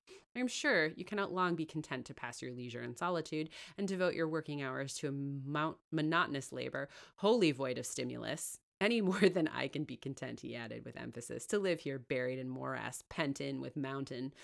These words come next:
My nature that God gave me, contravened, my faculties heaven bestowed, paralyzed, made useless.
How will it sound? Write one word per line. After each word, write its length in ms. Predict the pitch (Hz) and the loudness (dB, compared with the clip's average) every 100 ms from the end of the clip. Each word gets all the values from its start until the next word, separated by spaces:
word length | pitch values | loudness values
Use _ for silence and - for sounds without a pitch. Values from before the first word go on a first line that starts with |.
| - - - | -20 -16 -2
My 200 | 175 175 | 2 4
nature 480 | 170 165 - 135 127 | 6 4 0 -4 -4
that 160 | - 135 | -4 -4
God 240 | 127 123 | -4 -6
gave 260 | - 123 123 | -6 -6 -4
me, 240 | 131 123 - - - | -4 -4 -6 -16 -4
contravened, 760 | 160 143 139 131 143 139 135 - | 0 0 -2 -4 -4 -2 -4 -6
my 180 | 139 135 - - | -6 -6 -4 -2
faculties 600 | 139 - 135 135 131 - | -2 -2 -6 -6 -6 -8
heaven 400 | 165 156 143 143 | 0 2 2 0
bestowed, 560 | 139 - 135 135 135 | -4 -4 -4 -4 -6
paralyzed, 680 | - 165 151 143 135 135 - | 0 4 4 2 0 -4 0
made 280 | 156 156 151 | 6 6 4
useless. 720 | 135 147 156 - 120 117 - | 2 0 0 -4 -4 -6 -8